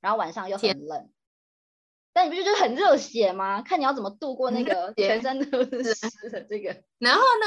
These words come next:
Speaker 2: 他就回来了嘛，他就已经回到
Speaker 1: 他现在进行到好像二十二天吧，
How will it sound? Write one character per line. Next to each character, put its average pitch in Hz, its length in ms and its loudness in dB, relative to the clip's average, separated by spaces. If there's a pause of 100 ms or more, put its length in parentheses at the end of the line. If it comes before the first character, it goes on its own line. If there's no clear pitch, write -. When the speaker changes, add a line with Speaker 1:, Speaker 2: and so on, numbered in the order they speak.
Speaker 2:
他 403 80 -4
就 427 140 -4
回 233 300 -2
来 233 220 -4
了 202 100 -8
嘛， 202 140 -12
他 302 80 -10
就 339 100 -14
已 - 20 -12
经 262 140 -12
回 185 180 -2
到 208 340 -4
Speaker 1:
他 370 140 2
现 392 240 -2
在 349 160 4
进 339 240 -4
行 247 240 -8
到 269 160 0
好 208 80 -4
像 233 220 -6
二 269 160 0
十 220 160 -12
二 208 200 -4
天 170 360 -12
吧， 160 260 -12